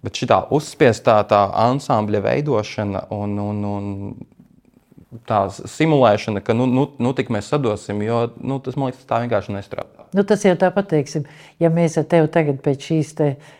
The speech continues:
Speaker 2: sarunas, pēc, ā, nedēļas tiksimies, mēs šitā viens otru varbūt apķersimies,
Speaker 1: Jā.
Speaker 2: lai Dievs dod, ka tā būtu, ja?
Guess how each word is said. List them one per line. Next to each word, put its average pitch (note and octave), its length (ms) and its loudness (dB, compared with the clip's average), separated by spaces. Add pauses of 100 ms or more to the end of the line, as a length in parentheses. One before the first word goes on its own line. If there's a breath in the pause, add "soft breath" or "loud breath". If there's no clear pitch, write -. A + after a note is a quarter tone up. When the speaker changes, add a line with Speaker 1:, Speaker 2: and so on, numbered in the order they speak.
(120)
Speaker 2:
sarunas, D3+ 680 2
pēc, C#3 420 0
ā, C#3+ 240 -4 (120)
nedēļas C#3+ 520 0
tiksimies, F3 480 -4
mēs F#3+ 260 2
šitā G#3+ 340 2 (400 loud breath)
viens E3 300 6
otru E3 320 8
varbūt D3 360 6
apķersimies, C3 760 2
Speaker 1:
Jā. G#2+ 160 -2 (240 soft breath)
Speaker 2:
lai D#3 120 6
Dievs D#3 280 6
dod, D#3+ 240 6
ka C#3+ 80 0
tā B2+ 200 2
būtu, B2 360 0
ja? D#3+ 120 4